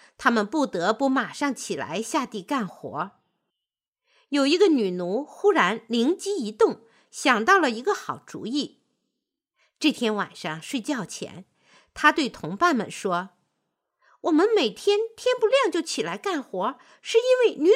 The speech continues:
主人有一只该死的大公鸡，就是她天天叫我们起来。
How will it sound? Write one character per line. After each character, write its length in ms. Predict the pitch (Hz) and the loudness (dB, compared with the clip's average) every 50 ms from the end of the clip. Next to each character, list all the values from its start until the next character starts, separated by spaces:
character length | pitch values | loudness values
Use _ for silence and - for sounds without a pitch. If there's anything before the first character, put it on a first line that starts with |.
| 539 - | 4 4
主 160 | 403 294 247 | 0 2 2
人 340 | 214 208 226 311 370 - 254 | 2 2 0 0 -2 -2 0
有 140 | 277 240 | 0 0
一 140 | 233 285 359 | 0 0 -2
只 180 | - - 392 403 | -2 -2 -2 -2
该 260 | 403 - 453 466 480 | 0 0 0 0 -2
死 240 | 453 - - - 175 | -2 -4 -6 -6 -4
的 140 | 196 240 254 | -4 -2 2
大 160 | - 392 320 | 2 2 2
公 240 | - 370 392 403 403 | 2 2 2 2 0
鸡， 200 | - 415 370 453 480 - _ _ _ _ _ _ - | 0 -2 -4 -4 -6 -8 _ _ _ _ _ _ -2
就 140 | - 587 539 | -2 0 0
是 80 | 349 285 | -2 -4
她 200 | - - - 480 508 508 - | -2 4 6 6 6 6 4
天 180 | - 392 359 | 2 2 2
天 180 | 339 370 339 330 | 4 2 0 0
叫 200 | 320 415 403 349 | 2 2 2 2
我 100 | 294 240 | 2 2
们 140 | 214 220 262 | 0 -2 -4
起 260 | 254 - - - 233 | -4 -6 -6 -6 -6
来。 380 | 185 - 107 160 202 - _ | -6 -6 -6 -8 -8 -12 _